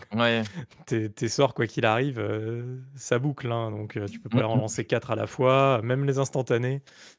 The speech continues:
Speaker 1: Donc, euh, ouais, c'est, il y
Speaker 2: Ouais,
Speaker 1: a, il
Speaker 2: c'est
Speaker 1: y
Speaker 2: vrai que
Speaker 1: a,
Speaker 2: c'est un
Speaker 1: il y a
Speaker 2: peu
Speaker 1: un
Speaker 2: le
Speaker 1: peu
Speaker 2: cas
Speaker 1: ce truc-là.
Speaker 2: sur, sur, c'est vrai que c'est un peu le cas sur WoW, ça, ouais.
Speaker 1: Mmh mh. C'est, c'est un... c'est un... peu à l'ancienne, mais ça correspond au gameplay de, de caster distance, et en fait, euh,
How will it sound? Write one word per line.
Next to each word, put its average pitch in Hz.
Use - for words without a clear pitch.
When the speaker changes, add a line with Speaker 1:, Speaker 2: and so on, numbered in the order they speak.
Speaker 1:
Donc, 107
euh, 98
ouais, 107
c'est, 117
il -
y -
Speaker 2:
Ouais, 123
Speaker 1:
a, 135
il 131
Speaker 2:
c'est 120
Speaker 1:
y -
Speaker 2:
vrai 113
que 113
Speaker 1:
a, -
Speaker 2:
c'est 107
un 98
Speaker 1:
il -
y 104
a -
Speaker 2:
peu 107
Speaker 1:
un -
Speaker 2:
le 98
Speaker 1:
peu 117
Speaker 2:
cas 107
Speaker 1:
ce -
truc-là. 90
Speaker 2:
sur, -
sur, -
c'est -
vrai 101
que -
c'est -
un 98
peu 92
le 95
cas 101
sur -
WoW, 87
ça, -
ouais. -
Speaker 1:
Mmh 120
mh. 120
C'est, 101
c'est -
un... 107
c'est -
un... 131
peu 196
à 190
l'ancienne, 147
mais 160
ça 120
correspond 160
au 147
gameplay 120
de, 117
de 113
caster 113
distance, 135
et 110
en 107
fait, 156
euh, 107